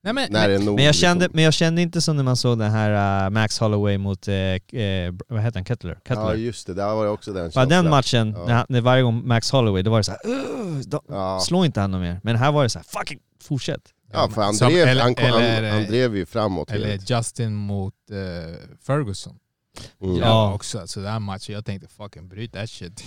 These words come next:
Speaker 2: Men det var, det var konstigt beslut där att stoppa
Speaker 1: Ja.
Speaker 2: matchen.
Speaker 3: Ja.
Speaker 1: Ja, det var synd, det var synd för grabben för att han, han hade förtjänat. Jag tror att han,
Speaker 3: Men
Speaker 1: han hade
Speaker 3: han
Speaker 1: klarat sig de där
Speaker 3: Ja,
Speaker 1: sekunderna.
Speaker 3: men
Speaker 2: Mm.
Speaker 3: hans stak gick upp ändå.
Speaker 1: Eh, ja, ja.
Speaker 3: Kommer från ingenstans.
Speaker 1: Men sen O'Malley, ni såg på slutet. När han, när han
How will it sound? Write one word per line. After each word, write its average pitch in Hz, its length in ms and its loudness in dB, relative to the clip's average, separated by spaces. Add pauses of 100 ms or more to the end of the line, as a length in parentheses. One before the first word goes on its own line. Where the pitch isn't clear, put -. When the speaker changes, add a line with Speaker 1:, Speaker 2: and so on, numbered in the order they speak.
Speaker 2:
Men 139 80 -4
det 160 60 0
var, 165 180 2
det 151 100 0
var 160 120 2
konstigt 123 680 0
beslut 101 460 -4
där 82 120 -4
att 80 120 -4
stoppa 98 200 -8
Speaker 1:
Ja. 98 60 -6
Speaker 2:
matchen. 87 460 -4 (320)
Speaker 3:
Ja. 101 220 -8 (200)
Speaker 1:
Ja, 139 120 -2
det 170 60 4
var 185 100 6
synd, 190 240 -2
det 180 60 -2
var 190 80 0
synd 208 220 -2
för 127 80 -4
grabben 110 380 0
för 107 100 -8
att 101 120 -8
han, 110 200 -10
han 127 120 -6
hade 123 120 -4
förtjänat. 110 440 -6
Jag 117 120 -2
tror 131 120 -4
att 120 100 -6
han, 123 120 -4 (200)
Speaker 3:
Men 113 120 -10
Speaker 1:
han 101 80 4
hade 113 140 4
Speaker 3:
han 107 80 2
Speaker 1:
klarat 135 360 4
sig 110 360 -2
de 104 220 -4
där 104 80 -2
Speaker 3:
Ja, 104 60 -4
Speaker 1:
sekunderna. 104 720 -2
Speaker 3:
men 117 80 -16
Speaker 2:
Mm. 98 100 0
Speaker 3:
hans 90 220 0
stak 95 320 -2
gick 92 140 -6
upp 90 140 -4
ändå. 90 440 -4
Speaker 1:
Eh, 98 120 -10 (320)
ja, 107 180 -4
ja. - 120 -12 (100)
Speaker 3:
Kommer 110 200 -2
från 110 120 -4
ingenstans. 104 500 -2
Speaker 1:
Men 127 100 4
sen 151 120 6
O'Malley, 143 340 4
ni 120 140 2
såg 156 200 2
på 117 100 0
slutet. 151 420 -4 (100)
När 117 100 -6
han, 113 300 -4
när 110 80 0
han 107 420 -6